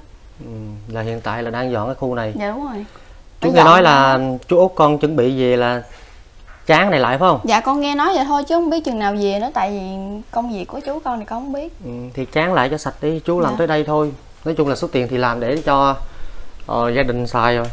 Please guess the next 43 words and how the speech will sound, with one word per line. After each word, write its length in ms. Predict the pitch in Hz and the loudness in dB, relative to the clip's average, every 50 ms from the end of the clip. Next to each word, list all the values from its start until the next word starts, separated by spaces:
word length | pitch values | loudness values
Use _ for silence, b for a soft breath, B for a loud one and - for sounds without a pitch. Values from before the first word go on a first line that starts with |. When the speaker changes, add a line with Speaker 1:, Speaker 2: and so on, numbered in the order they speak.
| - - - - - | -8 -10 -10 -8 -8
Speaker 1:
Rồi 80 | 120 117 | -6 -4
cái 80 | - | -2
ống 140 | 156 160 170 | 0 0 2
nước 140 | 175 185 160 | 2 0 0
là 80 | 139 123 | 0 2
dư 200 | 131 143 143 139 | 4 4 4 4
rồi 80 | 135 | 2
đem 140 | 131 135 139 | 0 0 -2
ra 60 | 139 | -2
ngoài 280 | 135 131 127 120 117 117 | -4 -4 -2 -4 -4 -4
sao? 180 | - 135 135 - - - - - - - - - - 202 202 | -6 -6 -8 -8 -10 -12 -10 -10 -8 -8 -6 -6 -4 -2 2
Speaker 2:
Dạ 180 | 202 196 208 214 | 2 2 2 0
không, 220 | 247 240 247 233 | 0 -2 -2 -2
chừng 160 | - 208 196 196 | -2 -2 0 0
nào 160 | 196 190 190 | 2 2 2
xài 280 | - 240 190 185 185 | 0 2 2 2 2
đem 240 | 190 202 220 233 233 226 | 2 0 -2 -2 0 2
vô 300 | 226 220 220 220 220 269 311 - - - - - | 2 2 2 2 0 -2 -4 -8 -10 -14 -10 -6
móc 200 | 311 254 262 320 320 - | -4 -2 -2 -2 -2 -2
cho 60 | 226 233 | 0 0
anh. 240 | 226 220 220 214 240 247 - - b b b b b b - - - - - - - - - - - - - - - - - - - - - - - - - - - - | 0 0 -2 -4 -8 -10 -12 -16 b b b b b b -16 -18 -18 -18 -16 -16 -18 -18 -18 -20 -20 -20 -20 -18 -18 -20 -20 -18 -18 -16 -16 -16 -16 -18 -18 -20 -16 -12
Speaker 1:
Để 120 | - - | -10 -6
bơm 160 | 135 135 135 143 | -4 -4 -2 -2
đi 80 | 139 | -2
đâu, 140 | 131 131 135 | -2 -2 -2
cái 80 | 139 147 | -2 -4
này 80 | 131 117 | -4 -4
lên 180 | 120 131 131 131 | -4 -4 -2 0
bồn 180 | 120 120 117 123 | -2 0 -2 -2
rồi 80 | 123 | -4
mà 120 | 113 117 113 | -4 -6 -6
đâu 140 | 113 123 | -6 -6
có 60 | 135 139 | -6 -6
xài 220 | - 117 113 110 | -6 -6 -6 -4
gì 60 | 113 | -4
nữa 120 | 110 131 143 | -4 -4 -4
đâu 140 | 143 135 131 | -4 -4 -2
hả? 60 | 120 | -2
Speaker 2:
Dạ 60 | - 262 | -2 0
không, 180 | 294 285 311 277 | 0 0 2 4
bơm 200 | 277 285 285 285 | 4 4 6 4
vô 80 | 285 277 | 4 4
cái 200 | - 359 370 359 | 2 0 0 2